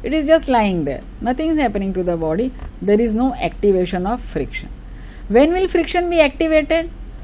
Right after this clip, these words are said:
Only when two surfaces try to slide over each other. Whenever motion is as attempted between two surfaces, friction is going to come into picture.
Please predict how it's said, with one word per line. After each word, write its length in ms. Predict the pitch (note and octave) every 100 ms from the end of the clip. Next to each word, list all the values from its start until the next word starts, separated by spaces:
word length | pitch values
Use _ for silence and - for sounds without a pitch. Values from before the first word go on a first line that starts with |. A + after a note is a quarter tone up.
| - - - -
Only 600 | A#3 C4 C#4 C#4+ D#4 E4+
when 420 | D4+ C4+ C#4 D#4 D#4 - - - - - - - - - - - - - -
two 200 | D#4+ E4
surfaces 760 | D4 A3+ A3 G#3 G#3+ A3 G#3+ G#3 - - - -
try 300 | A3 A3 B3+
to 380 | B3+ C4 D#4+ F#4+ - - - -
slide 640 | - F3 E3+ E3 E3+ E3
over 240 | D#3 D3+ C3+
each 240 | B2+ A#2
other. 320 | C3 - - - - - - - -
Whenever 480 | E3+ A3+ D4 E4+ D#4
motion 520 | G#3 G#3 B3+ E4+ F4+
is 160 | D#4+
as 200 | A#3+ G#3+ - -
attempted 640 | G3 C4 C#4 C4+ C#4+ A#3+
between 360 | A#3 G#3+ A3+ G#3+
two 160 | G#3+
surfaces, 680 | G#3+ F#3+ F3 F3 E3+ F3 E3 - - - -
friction 400 | - G#3+ - A#3
is 160 | G3+ E3+
going 280 | D#3+ D#3 D#3
to 100 | F#3
come 260 | C#3+ C#3
into 340 | C#3 C3+ A#3 D4+ - - - -
picture. 380 | A#2 - -